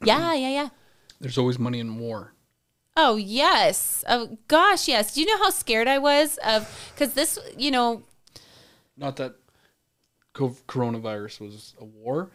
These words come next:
Speaker 1: Like biowarfare?
Speaker 2: Yeah, but I mean, like, how it's basically, it's attacking everyone everywhere.
Speaker 1: Mm-hmm.
Speaker 2: And it created so many different jobs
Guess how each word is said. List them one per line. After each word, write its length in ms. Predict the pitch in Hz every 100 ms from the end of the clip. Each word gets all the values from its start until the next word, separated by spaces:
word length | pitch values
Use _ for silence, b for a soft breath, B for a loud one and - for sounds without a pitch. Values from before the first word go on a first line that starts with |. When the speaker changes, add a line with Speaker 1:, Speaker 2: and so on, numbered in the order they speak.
| -
Speaker 1:
Like 200 | 202 -
biowarfare? 800 | 170 170 170 175 175 190 190 196
Speaker 2:
Yeah, 200 | 175 127
but 180 | 120
I 40 | 120
mean, 240 | 117 110
like, 260 | 104 101 - _ _ _ _ _ _ _ _ _
how 240 | - 120 110
it's 240 | 101 -
basically, 500 | - 123 - 113 107
it's 180 | 104 -
attacking 360 | - 120 - 113
everyone 320 | 127 123 113
everywhere. 520 | 120 131 104 98 117 - -
Speaker 1:
Mm-hmm. 360 | 226 220 208 208
Speaker 2:
And 140 | 113
it 160 | 104 -
created 380 | - 113 104
so 260 | - - 120
many 180 | 127 123
different 300 | 113 110 101
jobs 580 | 107 95 113 - -